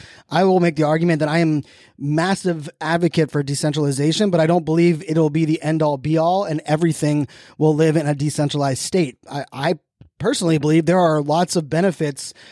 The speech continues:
and things that, that we enjoy in life and experiences that we have that are centralized requirements, right? So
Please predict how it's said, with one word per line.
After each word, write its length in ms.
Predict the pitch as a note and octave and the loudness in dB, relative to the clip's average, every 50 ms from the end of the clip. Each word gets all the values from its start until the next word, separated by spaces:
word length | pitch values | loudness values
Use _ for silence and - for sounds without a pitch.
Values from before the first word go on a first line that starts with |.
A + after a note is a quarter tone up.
| - - _ _ _ _ - | -20 -20 _ _ _ _ -2
and 180 | E3 E3+ D#3 B2+ | 0 0 2 2
things 240 | E3+ F3 F3+ E3+ | 2 2 2 2
that, 120 | D#3 D#3+ - _ _ _ _ - | 2 0 -2 _ _ _ _ 0
that 240 | D3+ D#3+ D3+ D3+ D3+ | 0 0 0 0 0
we 360 | D3+ D#3+ D#3+ D#3+ D3+ D#3 D#3+ | 2 2 4 4 2 2 0
enjoy 420 | D3+ D#3+ D3+ C3+ E3 E3 F3 F3+ | 0 0 0 0 0 2 2 2
in 200 | F#3 D#3+ D#3 D3 | 2 0 -2 -2
life 260 | C#3+ C#3+ E3 G3+ - - | -2 -2 0 0 0 -2
and 80 | D3+ | -6
experiences 680 | C#3+ - - - D#3 D#3 D#3+ E3 E3 D#3 - D#3 D3+ C#3 | -6 -8 -10 -6 -4 -4 -2 -2 -2 -4 -4 -4 -2 -2
that 140 | D3+ C#3+ C3 | -2 -2 -2
we 220 | D3 D3 D3 C#3+ | -2 -2 -2 -2
have 500 | C3+ B2+ C#3 C#3+ C#3 D3+ E3+ G3+ G3+ - - - - - - - _ C#3+ | -2 -4 -4 -4 -4 -4 -4 -4 -6 -8 -14 -20 -20 -20 -20 -16 _ 0
that 200 | D#3+ D#3+ E3 - | 0 0 0 0
are 400 | - D#3 D#3+ D#3+ D#3 D#3 D#3 D3+ | 2 2 4 4 4 4 2 0
centralized 880 | C3+ - - - F3+ F3+ - - F3+ E3 D#3+ D#3 D#3+ D#3+ D#3+ D3+ - - | 0 -2 -2 -2 0 0 0 -2 -2 0 0 2 2 2 0 0 -2 -4
requirements, 640 | D3+ D3 - - - A3 F#3 C3 B2 A2+ - - | -6 -4 -4 -4 -4 -4 -4 -6 -8 -10 -6 -4
right? 160 | D3 D3+ E3 D3+ | -2 -2 0 0
So 320 | - F3 D#3+ D#3 C#3+ | 0 0 2 0 0